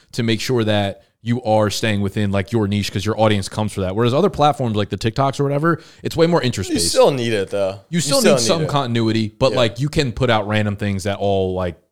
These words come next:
Speaker 1: kinda pop off and build an audience that way.
Speaker 2: If you're a personality, but if
Speaker 1: Sure.
Speaker 2: you're, if you're, like, a fantasy football person, you start
Speaker 1: Yeah.
Speaker 2: posting other stuff, like,
Speaker 1: Yeah,
Speaker 2: that
Speaker 1: no, no,
Speaker 2: isn't
Speaker 1: no.
Speaker 2: adjacent, you're done.
Speaker 1: Yeah, for sure. I, I think that's the best way to build, like,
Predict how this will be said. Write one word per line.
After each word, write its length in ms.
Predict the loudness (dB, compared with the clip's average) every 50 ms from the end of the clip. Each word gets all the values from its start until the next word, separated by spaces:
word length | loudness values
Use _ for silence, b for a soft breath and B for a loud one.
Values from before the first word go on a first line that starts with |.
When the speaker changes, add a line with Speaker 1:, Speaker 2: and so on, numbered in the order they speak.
| -14 -8
Speaker 1:
kinda 180 | -6 -4 -4 -4
pop 240 | -4 -4 -4 -2 -2
off 200 | -2 -4 -4 -6
and 100 | -6 -6
build 180 | -4 -4 -4 -4
an 60 | -4
audience 340 | -6 -6 -6 -8 -10 -10 -12
that 140 | -12 -12 -10
way. 140 | -10 -6 -4
Speaker 2:
If 140 | -4 -2 0 2
you're 140 | 4 4
a 40 | 2
personality, 760 | 2 -2 -4 -4 -4 -6 -6 -6 -4 -2 0 0 0 -2 -4 -8
but 180 | -6 -4 -4
if 120 | -2 -2 -4
Speaker 1:
Sure. 100 | -2 -2
Speaker 2:
you're, 340 | 0 0 0 0 0 -2 -4
if 240 | -6 -6 -6 -4
you're, 140 | -2 0 2
like, 200 | 2 2 2 2
a 120 | -2 -4 -4
fantasy 400 | -2 -2 -2 -2 -2 -4 -8 -8
football 300 | -8 -6 -4 -2 -4 -2
person, 320 | -4 -4 -6 -6 -6 -8
you 60 | -8 -6
start 200 | -2 0 0 0
Speaker 1:
Yeah. 80 | 0
Speaker 2:
posting 320 | 0 -2 -2 -2 -6 -8 -6
other 160 | -4 -4 -4
stuff, 360 | -6 -6 -6 -6 -6 -6 -8
like, 320 | -10 -10 -10 -14 _ -20 _ _ _ _ -2
Speaker 1:
Yeah, 160 | 0 2 4
Speaker 2:
that 80 | 4 4
Speaker 1:
no, 60 | 4
no, 60 | 4
Speaker 2:
isn't 120 | 4 4 2
Speaker 1:
no. 40 | 2
Speaker 2:
adjacent, 560 | 0 -2 -2 -2 -2 -2 -2 -2 -4 -4 -4 -6
you're 120 | -8 -8
done. 380 | -8 -4 -4 -4 -4 -6 -12 -6
Speaker 1:
Yeah, 220 | 0 2 2 2 2
for 140 | 0 -4 -4
sure. 320 | -4 -4 -6 -6 -8 -6 -4
I, 140 | -2 -2 0
I 80 | 0 0
think 160 | 2 2 2
that's 160 | 2 0 0
the 60 | -2 -2
best 300 | 0 0 0 0 0 -2
way 140 | 0 0
to 60 | 0 0
build, 360 | 0 0 2 2 2 0 -2
like, 300 | -2 -4 -4 -6 -8